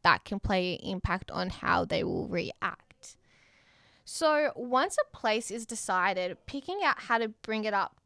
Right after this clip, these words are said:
is important. So, like, for example, you can literally just start off by saying, "Guys, there's something that I've been wanting to tell you, and it is that I'm bi," and start the conversation that way.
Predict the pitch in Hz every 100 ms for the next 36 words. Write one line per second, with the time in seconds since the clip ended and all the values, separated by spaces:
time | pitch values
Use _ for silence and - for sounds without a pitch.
0 | _ - 220 190 196 - 175 - _ -
1 | 277 277 285 - 330 359 233 190 196 202
2 | 208 247 _ - - - - 240 247 -
3 | 247 240 - 226 240 285 381 403 359 349
4 | 277 285 285 240 254 240 233 240 - -
5 | _ - 269 302 294 294 302 320 330 330
6 | 311 302 294 285 262 233 220 220 208 202
7 | 202 - 202 202 214 214 220 214 208 214
8 | 220 269 240 - - _ - - - -
9 | 220 226 - 214 226 - 214 202 202 196
10 | 190 208 269 359 - -